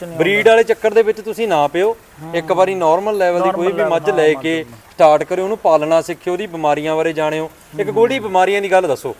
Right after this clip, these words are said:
Speaker 2: ਜੇ ਪਸ਼ੂਆਂ ਦੀ ਗੱਲ ਕਰੀਏ, ਇਹ ਮੱਝਾਂ ਦੀ, ਗਾਵਾਂ ਦੀ ਜਾਂ ਕਿਸੇ ਵੀ ਤਰ੍ਹਾਂ ਦੇ ਜਾਨਵਰ ਨੂੰ ਬਿਮਾਰੀ ਦਾ ਕੀ ਡਰ ਰਹਿੰਦਾ?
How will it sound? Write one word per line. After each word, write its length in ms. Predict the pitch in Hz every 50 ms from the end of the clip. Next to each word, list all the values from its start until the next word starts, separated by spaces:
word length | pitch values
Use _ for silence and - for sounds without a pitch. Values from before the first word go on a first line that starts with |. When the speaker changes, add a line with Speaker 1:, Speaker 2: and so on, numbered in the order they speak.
| - - - - - -
Speaker 2:
ਜੇ 60 | 180
ਪਸ਼ੂਆਂ 380 | 180 190 175 - 180 185 185 185
ਦੀ 100 | 196 170
ਗੱਲ 180 | 165 160 160
ਕਰੀਏ, 400 | 151 165 156 151 160 185 214 214 - - - - - - -
ਇਹ 120 | 165 160 160
ਮੱਝਾਂ 400 | 156 147 135 123 165 202 202 196
ਦੀ, 180 | 185 185 180
ਗਾਵਾਂ 380 | 147 151 147 147 147 156 151 151
ਦੀ 80 | 156 156
ਜਾਂ 100 | 185 190
ਕਿਸੇ 220 | - 208 - 214
ਵੀ 80 | 214 214
ਤਰ੍ਹਾਂ 200 | 202 185 180 175
ਦੇ 40 |
ਜਾਨਵਰ 220 | 160 156 156 156 160
ਨੂੰ 200 | 185 208 233 226 - - - 156
ਬਿਮਾਰੀ 380 | 139 147 170 175 180 180 190
ਦਾ 100 | 190 220
ਕੀ 240 | 214 - 214 214 214
ਡਰ 180 | 185 175 151 120
ਰਹਿੰਦਾ? 240 | 117 110 107 110